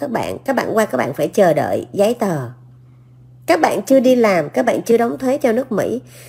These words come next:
thì đương nhiên chính phủ Mỹ sẽ không cho các bạn hưởng những cái quyền lợi giống như những người đã đi làm tại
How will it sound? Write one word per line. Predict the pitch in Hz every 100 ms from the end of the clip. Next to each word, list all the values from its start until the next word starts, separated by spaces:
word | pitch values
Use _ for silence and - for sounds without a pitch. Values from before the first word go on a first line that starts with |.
| - -
thì | 247
đương | 254 277 269
nhiên | 277 262 247 - - - - - - - - - -
chính | 330 427
phủ | 226 196
Mỹ | 208 123 233
sẽ | -
không | - 262 233
cho | 233 220
các | 262 262
bạn | 135 107
hưởng | 156 160 113
những | 190 -
cái | 240
quyền | 233 170 147
lợi | 117 - - 131
giống | 220 285
như | 320 269
những | 208 185
người | 208 180
đã | 147 113 - 208 269 - - - -
đi | 214
làm | 202 190 151 135
tại | - 98 98 120